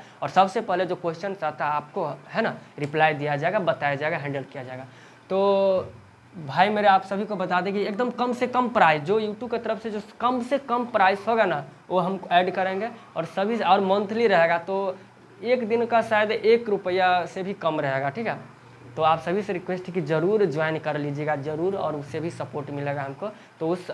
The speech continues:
बे-, अ, है ना, उसको ऑन करेंगे, membership को बहुत ही जल्दी announce कर दे, आ गया है। आप ही सभी के प्यार and support से तो बहुत कुछ देखने को मिल रहा है, और देखने को तो और भी कुछ मिलेगा, ठीक है।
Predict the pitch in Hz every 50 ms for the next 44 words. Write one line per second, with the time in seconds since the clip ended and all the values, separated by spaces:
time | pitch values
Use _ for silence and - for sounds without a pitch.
0 | - 170 143 151 156 - 160 160 156 156 156 156 151 151 139 170 214 180 160 143
1 | 147 147 143 - 180 170 175 165 165 175 190 180 - 170 160 160 165 175 190 180
2 | 160 156 160 160 151 151 - 165 165 - - 202 170 147 170 156 165 - 175 160
3 | 151 156 156 165 220 233 - - - - - 151 147 151 160 175 170 170 - 165
4 | 160 165 190 180 160 156 175 175 160 170 165 160 180 202 - - - - 156 175
5 | 202 202 220 254 247 240 226 208 214 220 220 214 208 214 190 180 185 185 190 190
6 | 190 185 175 - 180 175 180 - 175 - - 175 175 151 - - - - - 165
7 | 143 147 165 170 170 - 170 151 147 160 151 156 170 156 147 156 143 139 139 135
8 | 135 135 135 143 151 151 - 165 147 143 147 160 156 156 180 190 180 185 180 185
9 | 156 156 170 170 170 180 196 190 196 175 - - 151 143 139 139 139 135 139 135
10 | - 226 208 156 139 - - - -